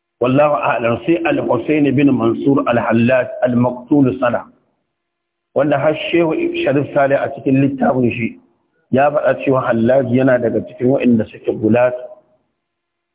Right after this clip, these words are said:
wanda su, shi ma Abu Yazid Al-Bastami akwai maganganun malamai da yawa a kan shi.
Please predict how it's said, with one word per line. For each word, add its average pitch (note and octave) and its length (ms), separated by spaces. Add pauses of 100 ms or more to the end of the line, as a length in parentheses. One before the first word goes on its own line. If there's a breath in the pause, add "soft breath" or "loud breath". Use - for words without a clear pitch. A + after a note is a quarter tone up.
wanda C3 180
su, - 180
shi F#3+ 220
ma F#3+ 360 (720)
Abu B2+ 200
Yazid E3 320
Al-Bastami D3+ 540
akwai F#3 280
maganganun C#3+ 520
malamai B2 420
da A#2 80
yawa B2 160
a - 200
kan G#2+ 160
shi. - 180